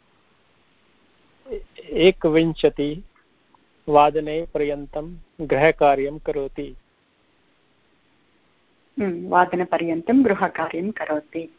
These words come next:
Speaker 2: mm।
Speaker 1: I think that's all.
Speaker 2: अस्तु महोदय। हम्म। अ, परन्तु अत्र एकं वक्तुमिच्छामि। अहं अ,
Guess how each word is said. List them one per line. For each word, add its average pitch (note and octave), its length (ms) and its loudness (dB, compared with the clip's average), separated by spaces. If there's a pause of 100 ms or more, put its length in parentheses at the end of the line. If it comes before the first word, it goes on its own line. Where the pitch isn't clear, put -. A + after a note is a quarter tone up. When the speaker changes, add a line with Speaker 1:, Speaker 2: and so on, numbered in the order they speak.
Speaker 2:
mm। F3 200 0 (2000)
Speaker 1:
I D#3+ 160 -10
think - 120 -12
that's D3 380 -2
all. C#3+ 180 2 (1500)
Speaker 2:
अस्तु - 380 2
महोदय। - 260 -2
हम्म। - 760 -2 (1600)
अ, G3 80 6
परन्तु G#3+ 420 4
अत्र - 220 2
एकं G3+ 480 -4
वक्तुमिच्छामि। F#3 960 -2 (400)
अहं F3+ 640 -2 (360)
अ, F#3 140 -4